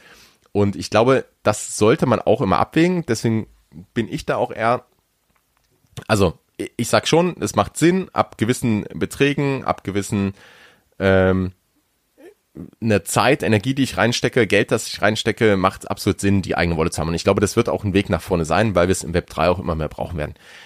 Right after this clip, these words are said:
Ich glaube aber gleichzeitig, dass das ganze Thema noch einfacher sein muss, dass es momentan noch viel Education, viel Weiterbildung, Aufklärung bedarf. Ähm, ist ja ein Grund, warum es diesen, diesen Podcast auch gibt. Und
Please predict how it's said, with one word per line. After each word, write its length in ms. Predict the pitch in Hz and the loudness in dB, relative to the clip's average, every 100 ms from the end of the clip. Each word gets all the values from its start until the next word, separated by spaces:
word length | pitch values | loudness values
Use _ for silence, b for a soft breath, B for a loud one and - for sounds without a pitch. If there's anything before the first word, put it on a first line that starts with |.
| B | B
Ich 160 | - - | -10 2
glaube 180 | 123 120 | 2 4
aber 160 | 101 | 2
gleichzeitig, 420 | - 113 - 117 | 2 0 2 -4
dass 200 | - 101 | -2 -4
das 140 | 95 - | -4 -2
ganze 260 | 90 104 | -2 -2
Thema 180 | - 92 | -2 0
noch 140 | 87 - | 0 0
einfacher 540 | 110 131 156 151 151 - | -2 -2 -2 -2 -4 -4
sein 240 | - 123 | 0 2
muss, 200 | 143 - | 0 -2
dass 160 | 101 95 | -6 -8
es 120 | - | 0
momentan 380 | 95 107 98 92 | 2 2 2 0
noch 100 | 87 | -2
viel 520 | - 113 113 110 110 - | -2 2 4 2 -2 -10
Education, 920 | 101 - - 101 113 147 139 143 127 | -4 -4 -2 -2 -2 -4 -4 -6 -8
viel 440 | - 113 107 104 B B B B | -10 -2 0 0 B B B B
Weiterbildung, 640 | - 98 135 117 123 117 113 | -2 0 0 2 4 4 2
Aufklärung 760 | - 123 - - 117 131 143 135 | 2 0 0 -6 0 2 2 -2
bedarf. 560 | 120 101 120 160 - | 2 2 2 0 -6
Ähm, 320 | - 104 104 104 _ _ | -2 0 0 -4 _ _
ist 120 | - | -4
ja 80 | - | -2
ein 120 | 101 | 0
Grund, 200 | 98 101 | 0 2
warum 100 | 92 | 2
es 100 | 92 | 0
diesen, 240 | - 85 82 B B B B | -2 -4 -6 B B B B
diesen 160 | 85 82 | -12 -6
Podcast 400 | - - 135 - | -6 -4 -6 -4
auch 100 | 117 | -4
gibt. 240 | 143 - b b b b _ - | -4 -6 b b b b _ 0
Und 320 | 139 175 - | 2 2 -2